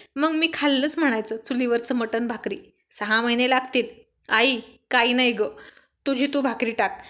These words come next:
आणि हिला काय शिकवायचं असेल ते नंतर शिकवा निवांत."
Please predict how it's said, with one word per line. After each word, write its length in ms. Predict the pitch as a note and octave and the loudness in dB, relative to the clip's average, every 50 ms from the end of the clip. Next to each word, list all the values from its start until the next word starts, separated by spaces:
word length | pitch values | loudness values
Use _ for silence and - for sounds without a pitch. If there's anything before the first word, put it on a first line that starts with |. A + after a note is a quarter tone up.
| - - | -4 0
आणि 140 | A#3 B3 | 2 2
हिला 180 | B3+ B3+ C4 B3+ | 2 4 2 2
काय 180 | B3+ - B3+ B3 | 4 4 2 2
शिकवायचं 540 | B3+ - B3 - A#3 A3+ A#3 A3+ A#3 B3 A#3 | 2 -2 -2 -2 0 0 0 2 2 0 0
असेल 280 | A#3+ - C#4+ A#3 A#3 B3+ - - - - | 2 2 0 0 0 -4 -8 -14 -4 -2
ते 80 | C#4+ | 2
नंतर 340 | D4 D4+ C4+ B3+ A#3+ - B3+ B3 | 2 4 2 2 2 0 0 0
शिकवा 360 | - - A3+ - G#3+ G#3 G3 - - - | 0 -2 -2 -2 -4 -4 -4 -4 -8 -6
निवांत." 480 | B3+ C4 C4+ B3+ B3 A#3+ A#3+ A#3+ A#3+ G#3 | -2 0 2 2 2 2 0 0 -2 -4